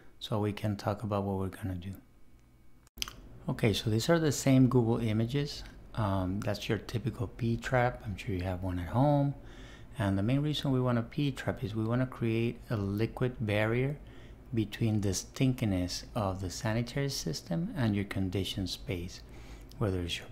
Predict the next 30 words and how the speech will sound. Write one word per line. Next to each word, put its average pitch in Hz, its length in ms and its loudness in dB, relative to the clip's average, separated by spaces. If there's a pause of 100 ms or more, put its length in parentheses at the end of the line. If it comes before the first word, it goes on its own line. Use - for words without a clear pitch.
bathroom 120 840 6
or 90 100 0
your 85 260 -4
kitchen. 110 640 -2 (680)
So 113 440 4 (280)
if 120 160 4
you 151 160 4 (120)
didn't 208 320 8
have 143 480 6
this 131 320 2 (100)
yellow 107 280 2
part 151 360 -2
here, 156 320 0
which 120 240 0
is 107 180 0
the 101 500 0
air 117 280 4
admission, 110 720 0 (800)
then 117 160 6
what 117 160 6
would 110 120 2
happen 131 460 4
is 101 120 2
that 104 140 -2
you 107 100 2
would 101 180 -2
suck - 540 0 (280)
this 110 520 0 (100)
liquid 113 500 0
seal. 101 560 2